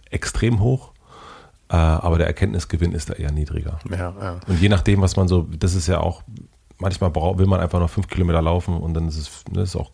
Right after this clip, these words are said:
Speaker 1: cool. Und manchmal will man aber auch, will man's auch richtig wissen und dann ist es, dann ist es halt irgendwie ein Halbmarathon oder Marathon. Ich glaub, so ist das da auch. Aber so diese fünf Kilometer, wenn man läuft, das ist ja immer, das kriegt man, also das ist ja gar kein, da redet man gar nicht drüber. Es ist so easy, so, ne? Und es macht auch Spaß, es ist herrlich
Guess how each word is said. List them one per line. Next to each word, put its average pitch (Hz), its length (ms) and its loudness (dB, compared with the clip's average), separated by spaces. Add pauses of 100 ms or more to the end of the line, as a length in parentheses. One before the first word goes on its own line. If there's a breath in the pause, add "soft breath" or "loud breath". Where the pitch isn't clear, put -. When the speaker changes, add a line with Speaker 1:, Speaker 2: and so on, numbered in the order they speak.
Speaker 1:
cool. 113 160 4
Und - 640 -8
manchmal 82 280 2
will 90 100 4
man 80 160 0
aber 78 200 0
auch, 82 180 -2
will 85 80 2
man's 80 160 2
auch 78 140 -2
richtig - 320 -8
wissen 76 240 -4
und 76 100 -4
dann 76 140 -4
ist 73 100 -4
es, 73 280 -10
dann 80 140 -4
ist 78 100 -8
es 76 120 -6
halt 80 140 -4
irgendwie 73 280 -4 (680 loud breath)
ein - 60 -8
Halbmarathon 71 460 -2
oder 71 140 0
Marathon. 71 420 -2
Ich 76 100 -6
glaub, 82 240 2 (420 loud breath)
so 82 320 2 (760)
ist - 180 -8
das - 140 -6
da - 80 -4
auch. - 320 -6
Aber 78 200 2
so 78 100 4
diese 78 220 0
fünf 127 260 4
Kilometer, 98 440 4
wenn 90 80 4
man 85 140 4
läuft, 90 260 4
das 76 60 0
ist 69 140 -4
ja 73 80 0
immer, 80 260 2
das 69 260 -4
kriegt - 200 -16
man, - 100 -8
also - 180 -2
das - 140 -6
ist - 80 -8
ja 76 100 0
gar 78 160 0
kein, 80 160 -2
da 71 100 0
redet 80 360 2
man 78 140 2
gar 69 100 0
nicht 73 180 -4
drüber. 73 160 -4
Es 80 140 -4
ist 80 60 -10
so 95 100 -2
easy, 92 500 2
so, 80 220 -2
ne? 90 140 4
Und 82 80 0
es - 60 -4
macht 82 140 -2
auch 85 80 -2
Spaß, 90 400 2
es 78 80 -2
ist - 80 -10
herrlich 90 380 0